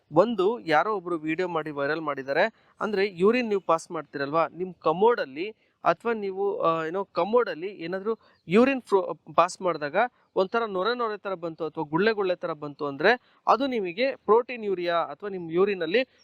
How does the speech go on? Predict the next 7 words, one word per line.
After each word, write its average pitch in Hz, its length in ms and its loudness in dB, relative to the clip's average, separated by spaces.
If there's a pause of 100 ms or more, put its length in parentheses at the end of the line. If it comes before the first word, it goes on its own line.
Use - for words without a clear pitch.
(120)
ಪ್ರೋಟೀನ್ 269 400 6
ಹೋಗ್ತಾ 196 320 0
ಇದೆ 156 280 -6
ಅಂತ 147 340 -6
ಅರ್ಥ 180 240 -4
ಅಂತ 143 260 -2
ಹೇಳ್ಬಿಟ್ಟಿದ್ದಾರೆ. 190 540 0